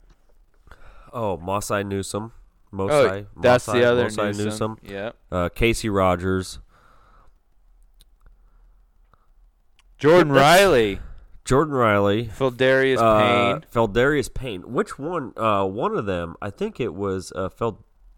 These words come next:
Speaker 1: is it Feldarius Payne moved to linebacker?
Speaker 2: No, he's huge.
Speaker 1: Okay, so it must be Jordan Riley moved to linebacker.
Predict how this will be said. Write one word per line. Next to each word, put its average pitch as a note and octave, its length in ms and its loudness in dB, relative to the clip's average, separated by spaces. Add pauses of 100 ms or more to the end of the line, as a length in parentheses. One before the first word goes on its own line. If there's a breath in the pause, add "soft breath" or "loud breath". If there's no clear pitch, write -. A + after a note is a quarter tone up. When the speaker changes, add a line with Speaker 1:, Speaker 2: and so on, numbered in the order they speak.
(340)
Speaker 1:
is G2 160 -10
it E2+ 100 -16
Feldarius A#2 540 -4
Payne A2+ 420 -10
moved G2+ 340 -8
to F2 140 -6
linebacker? E2 760 -8 (1040 soft breath)
Speaker 2:
No, C3+ 340 6
he's D#3 280 -2
huge. A#2 600 -2 (1000)
Speaker 1:
Okay, G2+ 300 0
so G#2 200 -2
it G2 60 -4
must G#2 200 -6
be G2+ 80 -6
Jordan F#2 300 -4
Riley F2+ 400 -2
moved D#2 240 -10
to D2+ 80 -10
linebacker. D2+ 600 -12